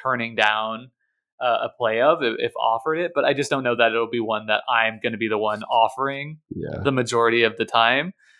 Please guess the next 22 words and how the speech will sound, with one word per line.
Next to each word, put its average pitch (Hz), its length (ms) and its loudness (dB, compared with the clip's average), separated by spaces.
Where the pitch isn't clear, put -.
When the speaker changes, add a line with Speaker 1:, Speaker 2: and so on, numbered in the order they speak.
Speaker 1:
And 170 120 -2
the 220 60 4
other, 247 240 4
the 185 80 0
last 226 280 4
thing 185 140 -2
I 170 40 -4
wanna 151 140 0
say 131 220 0
is, 120 100 -2
like, 117 160 -2
we, 151 400 -2
I, 147 60 2
I 139 220 0
did 139 60 0
a 147 80 4
lot 139 180 6
of 139 60 -10
plays 127 220 2
on 127 100 0
the 117 120 -4
app, 123 320 4